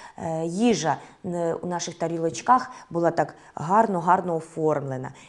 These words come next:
І тоді є бажання з'їсти цю їжу.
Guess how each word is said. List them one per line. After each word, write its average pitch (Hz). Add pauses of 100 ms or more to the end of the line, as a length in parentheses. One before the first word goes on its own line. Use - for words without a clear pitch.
І -
тоді 220
є 349
бажання 254
з'їсти 208
цю -
їжу. 147